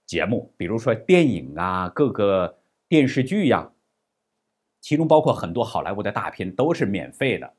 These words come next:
大家可以自由的去欣赏观看。这是一个非常丰富的宝贵的资源库。我呢，就经常在这边看电影，每个周末我至少会欣赏一部好看的电影。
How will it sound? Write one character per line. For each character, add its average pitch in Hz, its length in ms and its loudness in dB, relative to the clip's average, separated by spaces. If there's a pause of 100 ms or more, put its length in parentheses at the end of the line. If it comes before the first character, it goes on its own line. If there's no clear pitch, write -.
(320)
大 131 120 -4
家 131 120 0
可 120 160 -2
以 95 120 0
自 143 220 -2
由 85 100 -4
的 82 140 -8
去 73 380 -12
欣 113 260 -6
赏 67 240 -8
观 82 180 -8
看。 - 240 -8 (680)
这 180 120 2
是 139 140 -2
一 120 80 -2
个 120 100 -2
非 139 280 -2
常 - 200 -14
丰 98 280 -6
富 95 180 -10
的 - 220 -10 (240)
宝 76 140 0
贵 165 180 0
的 123 100 0
资 - 160 -8
源 85 200 -8
库。 - 260 -16 (540)
我 98 280 -2
呢， 113 120 0
就 196 120 2
经 156 200 -2
常 90 160 -8
在 98 100 -4
这 92 140 -4
边 78 160 -10
看 85 180 -8
电 90 160 -6
影， 67 140 -16 (180)
每 98 220 -6
个 107 100 -4
周 135 160 2
末 147 160 0
我 85 80 -2
至 156 160 -4
少 - 160 -4
会 90 160 -10
欣 95 180 -12
赏 80 160 -10
一 76 80 -14
部 87 200 -10
好 - 200 -10
看 98 220 -4
的 78 100 -8 (220)
电 113 180 -4
影。 67 160 -12